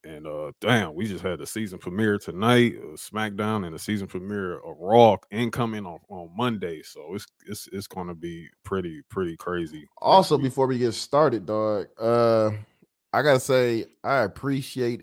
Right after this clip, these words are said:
Speaker 2: everybody who's been tuning in, who's been listening.
Speaker 1: For sure.
Speaker 2: Because y'all help us get charted.
Speaker 1: Yes,
Speaker 2: In two
Speaker 1: y'all
Speaker 2: categories.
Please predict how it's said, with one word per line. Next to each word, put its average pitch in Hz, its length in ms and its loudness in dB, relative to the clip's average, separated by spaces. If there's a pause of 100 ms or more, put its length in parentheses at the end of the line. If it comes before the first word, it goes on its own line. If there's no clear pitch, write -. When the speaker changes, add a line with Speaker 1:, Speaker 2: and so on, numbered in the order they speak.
Speaker 2:
everybody 120 760 2
who's 107 140 -6
been 101 220 -4
tuning 107 340 -2
in, 135 500 -2
who's 90 140 -12
been 95 160 -6
listening. 139 380 0
Speaker 1:
For 165 60 -4
sure. 349 840 2 (240)
Speaker 2:
Because 117 720 2 (220)
y'all 233 140 6
help 214 200 8
us 202 100 6
get 220 160 2
charted. - 360 4 (480)
Speaker 1:
Yes, 165 180 0
Speaker 2:
In 254 100 6
two 320 120 8
Speaker 1:
y'all - 80 4
Speaker 2:
categories. 202 640 6